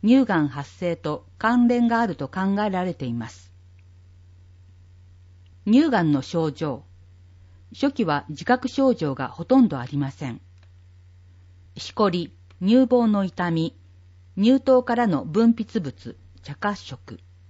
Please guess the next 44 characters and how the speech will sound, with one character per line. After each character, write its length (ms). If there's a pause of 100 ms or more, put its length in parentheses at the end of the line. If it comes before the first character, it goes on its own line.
(260)
乳 240
頭 240
や 360
乳 260
輪 220
部 100
の 140
た 120
だ 140
れ、 200 (320)
乳 240
房 240
の 200
皮 160
膚 120
の 140
変 240
化、 240 (560)
く 140
ぼ 160
み、 260 (120)
引 120
き 120
つ 160
れ 120
な 140
ど、 180 (960)
乳 220
頭 240
の 160
陥 280
没、 400 (500)
脇 280
の 140
下 200
の 120
腫 180
れ 140
や 220
し 160
こ 120
り 140
な 140
ど。 180